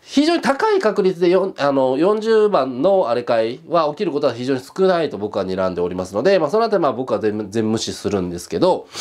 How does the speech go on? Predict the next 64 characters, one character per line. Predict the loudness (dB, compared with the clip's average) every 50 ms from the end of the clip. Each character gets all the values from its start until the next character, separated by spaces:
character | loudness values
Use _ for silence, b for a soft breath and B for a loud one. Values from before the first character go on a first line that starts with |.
| B B B B B B
は | -2 -2
い。 | -2 -4 -8 -14 _ _ _ _ _ _ _ _ _ _ _ _ _ -2
で、 | -2 -2 -2 -2 B B B B B B
え | B 2 4
ー、 | 6 6 6 6 6
ま | 4 2 0
あ、 | 0
あ | -2
れ | -2 0
か | 0 0
い | 0
ね。 | 0 -2 -6 _ _ _ _ -2
ま | 0 0
あ、 |
今 | 2 2 2 2
だ | 2 2
か | 2 2
ら | 2 0
起 | 0 0
き |
て | 0 0 4
る | 4
よ | 4 2 2
と | 0
い | 0
う |
の | 0
が、 | 0 2
ま | 0 0
あ、 | -2
非 | -4 -8 -10 -6 -2 0
常 | 0 0
に | 0
当 | 0 -2
た | 0 0 2 2
り | 2 4
前 | 4 2 2
に | 2 2
近 | 0 -2 -4 -2 0 0
い | 0 0
状 | 0 0 0 2
態 | 0 0
に | 0
な | 0 -2
っ | -2
て | -2 -4
る | -4 -2
と | -2
い | -4
う | -2
こ | -2 0
と | 0 2
は、 | 2 2 2 0 B B B B B B
つ | -4 0 2
ま | 2 4 4
り | 2 2
何 | 2 2 2 4 2
を | 0 0 -2 -4
言 | -4 -4 0
い |
た | 2 0 0
い | 0
か | 0 -4
と、 | -4 -6 -8 -10